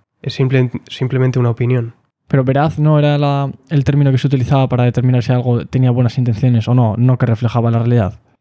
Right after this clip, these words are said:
Speaker 1: La diferencia entre verdad y veracidad es que la verdad es, eh, el hecho contrastable, real, y la veracidad es que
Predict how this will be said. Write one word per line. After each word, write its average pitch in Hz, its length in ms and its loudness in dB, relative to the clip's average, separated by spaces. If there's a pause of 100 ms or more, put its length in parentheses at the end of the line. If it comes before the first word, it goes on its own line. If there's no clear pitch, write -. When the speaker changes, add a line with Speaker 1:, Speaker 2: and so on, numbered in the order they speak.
(120)
Speaker 1:
La 143 100 -2
diferencia 143 420 0
entre 151 320 0 (240)
verdad 135 480 0 (220)
y 135 100 -2
veracidad 135 560 0
es 127 140 -8
que 143 80 -2
la 135 80 0
verdad 135 240 0 (140)
es, - 300 -10
eh, 117 380 -8
el 120 140 -6
hecho 143 320 -2
contrastable, 135 580 -2
real, 131 380 -2 (480)
y 147 60 -2
la 139 100 2
veracidad 135 480 0 (100)
es 147 160 -2
que 156 400 -4